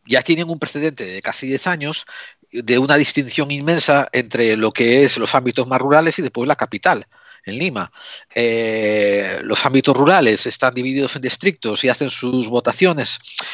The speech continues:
Bueno, que fueron ellos los que por voto popular llevaron a Castillo a la presidencia, ¿no? Mientras que en Lima estaban empujando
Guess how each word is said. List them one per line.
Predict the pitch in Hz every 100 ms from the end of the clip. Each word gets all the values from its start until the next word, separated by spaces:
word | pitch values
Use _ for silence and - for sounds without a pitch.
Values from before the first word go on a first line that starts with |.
| -
Bueno, | 202 135 -
que | -
fueron | 131 147 143
ellos | 127 - 135
los | -
que | -
por | - 123 117
voto | 107 127 123
popular | 123 - 120 123 120 - - - _
llevaron | 113 120 131 123
a | 110
Castillo | - - 139 120
a |
la | 113 104
presidencia, | 95 - 143 196 135 107
¿no? | 120 202
Mientras | 127 110 110 -
que | - 117 110 - - - -
en | 123 127
Lima | 135 135
estaban | 151 160 165
empujando | 151 156 165 160 185